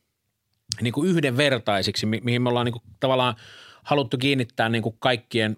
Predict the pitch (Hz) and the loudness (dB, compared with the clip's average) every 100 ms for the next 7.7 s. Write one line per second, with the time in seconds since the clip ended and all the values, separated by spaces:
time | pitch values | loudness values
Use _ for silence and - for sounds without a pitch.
0 | _ 139 123 131 113 123 113 110 107 113 | _ -2 -2 -2 -2 0 0 0 0 0
1 | 113 113 120 127 120 127 120 110 120 143 | 0 0 0 0 0 -2 -4 0 2 2
2 | 120 107 104 104 104 101 113 113 110 117 | 2 2 0 -2 -2 -4 -4 -4 -4 -2
3 | 117 120 117 113 123 117 110 123 120 113 | 0 2 2 0 0 0 0 0 0 0
4 | 117 110 104 - 110 104 - - - - | 0 0 -2 -2 0 -2 -6 -20 -10 -2
5 | 131 123 110 110 117 110 107 101 104 107 | 2 2 2 2 2 2 0 0 0 2
6 | 113 110 107 110 110 110 110 110 - 104 | 2 2 0 0 0 -2 -2 -2 -2 -2
7 | 101 101 110 104 98 101 | 0 2 2 0 0 -2